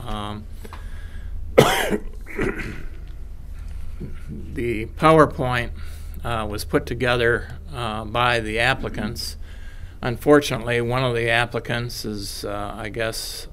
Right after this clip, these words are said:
in a, uh, covid restriction period right now and could not attend, and the other, uh, applicant, uh,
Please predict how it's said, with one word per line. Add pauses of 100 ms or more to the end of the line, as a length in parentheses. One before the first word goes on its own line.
(200)
in
a,
uh,
covid (180)
restriction (320)
period
right
now
and
could
not
attend,
and
the
other, (520)
uh,
applicant,
uh,